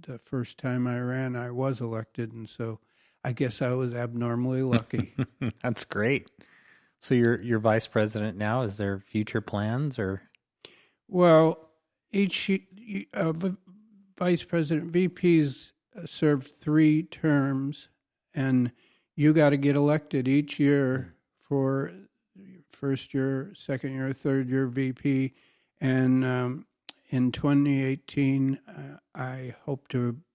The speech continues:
Speaker 1: serve as the president, and in November of this year, I'll be at FabTech, and I've already submitted my, uh, application package to, to be elected as the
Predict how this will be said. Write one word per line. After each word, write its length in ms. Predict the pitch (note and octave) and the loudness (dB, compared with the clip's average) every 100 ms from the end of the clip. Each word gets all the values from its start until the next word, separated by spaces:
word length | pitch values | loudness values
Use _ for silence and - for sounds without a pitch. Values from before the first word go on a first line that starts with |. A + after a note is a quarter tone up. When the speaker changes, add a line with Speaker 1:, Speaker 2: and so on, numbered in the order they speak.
| _ | _
Speaker 1:
serve 360 | - C3+ C3 B2+ | -6 -4 -2 -2
as 180 | B2 | -6
the 80 | A#2+ | -8
president, 680 | - C#3 C3 C3 C3+ C#3+ E3+ _ _ | -4 0 0 0 0 0 -2 _ _
and 340 | C3 B2+ B2 A#2+ _ _ _ _ | -4 -4 -4 -10 _ _ _ _
in 260 | D3+ A#2+ B2 | -2 2 2
November 680 | B2 B2+ C#3 C#3 C#3 C3+ C3 | 2 2 2 4 4 2 2
of 180 | B2+ B2+ | 0 -2
this 300 | C3+ C3+ C#3+ | -2 -2 0
year, 260 | C3+ C#3 | 0 0
I'll 200 | E3 C3 | -2 -4
be 180 | C3 C3+ | -2 -2
at 120 | C3 | -4
FabTech, 680 | - C#3+ C3+ C3 - C#3+ C#3+ | -4 0 0 -2 -2 -2 -2
and 160 | C3+ C3 | -4 -4
I've 180 | C3 C3 | -4 -2
already 300 | C3+ B2+ B2+ | -2 -2 -4
submitted 720 | - C3 C3 C#3+ C3 B2+ B2 | -4 -2 -2 -2 -6 -6 -6
my, 380 | C3 B2+ C#3+ - _ - | -6 -6 -8 -14 _ -12
uh, 300 | B2+ A#2+ A#2 | -10 -8 -10
application 680 | C#3+ B2 - - C3 B2+ C3+ | -8 -8 -8 -6 -4 -2 -2
package 600 | B2 C3+ - C#3 B2 - - | -2 -2 -2 -4 -4 -12 -8
to, 340 | B2+ B2 A#2+ - _ _ _ _ _ _ _ - | -4 -2 -4 -8 _ _ _ _ _ _ _ -14
to 120 | C#3 | -10
be 180 | B2+ C3 | 0 2
elected 540 | B2+ C3 C3 - C3+ B2 | 4 2 0 -2 -2 0
as 260 | B2 A#2 | 0 -2
the 300 | B2+ B2 C3+ | -6 -8 -10